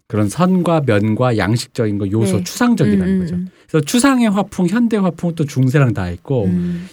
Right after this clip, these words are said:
Speaker 1: 인간 본연을 그렸다라는 사실주의 화풍은 오히려 현대에서는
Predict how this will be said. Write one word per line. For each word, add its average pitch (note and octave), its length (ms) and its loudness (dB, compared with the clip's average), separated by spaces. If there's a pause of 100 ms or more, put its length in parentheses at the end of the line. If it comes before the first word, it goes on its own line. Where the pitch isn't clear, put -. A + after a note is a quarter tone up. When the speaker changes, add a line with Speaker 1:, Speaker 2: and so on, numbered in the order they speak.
Speaker 1:
인간 F#3 400 2
본연을 D3+ 400 6
그렸다라는 A2 600 -2
사실주의 F3 540 -4
화풍은 A#2+ 440 -2
오히려 F#2+ 240 -2
현대에서는 C#3 800 0